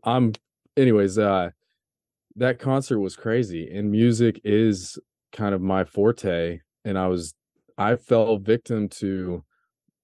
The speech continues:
the girls, the, the money, all that stuff. Like, I wanted that. And then I've just had,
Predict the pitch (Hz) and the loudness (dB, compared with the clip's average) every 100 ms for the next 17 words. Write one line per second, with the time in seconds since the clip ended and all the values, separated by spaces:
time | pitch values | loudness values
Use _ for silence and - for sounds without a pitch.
0 | _ - 82 101 87 95 95 92 90 90 | _ -18 -6 -4 2 4 4 4 2 0
1 | 80 - 92 85 - _ _ _ _ - | -4 -4 -4 -6 -16 _ _ _ _ -10
2 | 90 87 82 80 78 76 - _ _ _ | -2 0 0 -2 -4 -8 -18 _ _ _
3 | _ - 95 92 87 87 82 - - - | _ -8 -4 -2 -2 -2 -6 -10 -10 -2
4 | 98 98 87 - - 101 95 - 95 87 | 0 0 -2 -4 -2 0 0 -4 -4 -4
5 | 87 87 87 92 101 90 82 76 80 - | -4 -4 -2 -2 0 -2 -4 -8 -8 -16
6 | - _ - 98 95 90 90 82 78 _ | -20 _ -6 -4 -2 -2 -4 -6 -12 _
7 | _ _ _ _ _ _ _ _ - 101 | _ _ _ _ _ _ _ _ -4 -2
8 | 135 131 107 92 87 82 | 0 0 2 2 2 -2